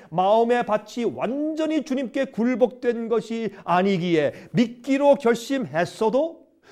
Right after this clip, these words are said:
교만과 이기심 또는 세상의 욕심 등등으로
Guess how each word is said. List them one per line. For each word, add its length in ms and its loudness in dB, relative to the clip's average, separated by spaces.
교만과 1000 4
이기심 880 0
또는 180 2
세상의 600 0
욕심 500 -2
등등으로 580 -4